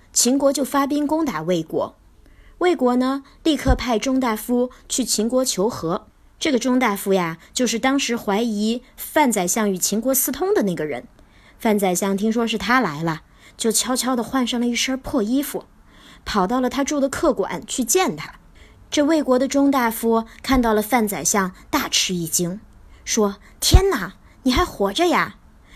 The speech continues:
你穿得这么破！”他上下打量着范宰相，说：“没想到你一寒如此呀，居然这么穷，这么贫寒。”我觉得这个中大夫心里应该是带着一些幸灾乐祸的。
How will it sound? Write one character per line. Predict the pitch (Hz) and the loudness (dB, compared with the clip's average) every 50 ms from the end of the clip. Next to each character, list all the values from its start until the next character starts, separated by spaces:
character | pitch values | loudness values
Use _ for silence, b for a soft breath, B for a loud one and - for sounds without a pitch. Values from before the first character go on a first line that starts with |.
| B B B | B B B
你 | - 302 | -4 -2
穿 | 269 - - 392 403 403 | -2 0 2 2 2 2
得 | 392 370 | 2 0
这 | 339 359 392 415 415 | 0 2 2 2 2
么 | 381 349 311 277 226 | 2 0 0 -2 -2
破！” | - - - 277 254 214 175 - - - - - - - - - - - - b b b b b b b b | -6 -4 0 2 2 2 2 0 -4 -12 -20 -20 -20 -20 -20 -20 -20 -20 -20 b b b b b b b b
他 | - 226 | -4 -2
上 | 220 - 233 220 208 | 0 0 0 0 0
下 | - 226 208 196 | 0 0 0 -2
打 | 190 196 160 127 | -2 -2 -4 -2
量 | 175 185 190 190 | -2 -2 -2 -2
着 | 185 185 | -2 -4
范 | 185 202 190 185 | -2 -4 -4 -4
宰 | 175 175 123 139 | -4 -6 -6 -4
相， | - 180 165 165 - - | -4 -4 -6 -8 -10 -10
说 | - - 208 196 190 202 B B B B B B B B B | -4 -2 0 0 0 -2 B B B B B B B B B
：“没 | - 277 339 | 2 2 2
想 | 359 349 320 262 247 254 | 4 2 2 2 2 4
到 | 320 320 311 294 285 B B B | 2 2 2 0 -2 B B B
你 | - 254 254 277 | 0 0 2 4
一 | 302 370 339 | 2 2 2
寒 | 277 - 285 311 349 | 2 0 -2 0 0
如 | 330 269 277 311 | 0 0 -2 -2
此 | 349 - - - 247 208 170 170 | -2 -2 -4 -2 -2 -2 -2 0
呀， | 190 196 180 175 - - - - - b b b b | 0 0 -2 -2 -8 -16 -20 -20 -20 b b b b
居 | - - 311 | -2 0 0
然 | 330 330 339 | 2 2 2
这 | 330 403 403 | 2 2 2
么 | 359 302 | 2 2
穷， | 226 - - 247 254 269 | 0 0 0 0 0 2
这 | 294 370 381 392 | 2 2 2 2
么 | 359 | 0
贫 | 247 - - 185 180 185 190 | -2 -2 -2 -2 -2 -2 -2
寒。” | 180 175 160 151 135 135 - - - - - - b b b b b b b b b - | -4 -4 -4 -4 -6 -8 -12 -20 -20 -20 -20 -20 b b b b b b b b b -4
我 | 208 | -2
觉 | 185 196 196 202 | 2 2 2 2
得 | 220 | 2
这 | 214 220 220 | 0 -2 -2
个 | 214 202 | -2 -2
中 | 214 226 226 | -2 -2 -2
大 | 226 214 202 196 | 0 -2 -2 -4
夫 | 190 196 202 | -4 -4 -2
心 | - - 214 208 | -2 0 -2 -2
里 | 202 180 170 | -2 -2 -4
应 | 180 190 | -4 -4
该 | 196 196 | -6 -4
是 | 214 - - | -4 -6 -6
带 | 190 - 226 214 185 | -4 -4 -4 -4 -2
着 | 185 196 | -2 -2
一 | 196 | -2
些 | 196 - 233 226 226 | 0 0 0 -2 -2
幸 | 226 - 262 233 | -2 -2 -2 -2
灾 | 233 262 262 | -2 -2 -4
乐 | 277 285 269 | -2 -4 -4
祸 | 262 - - 392 359 269 | -6 -4 0 0 0 0
的。 | - | -2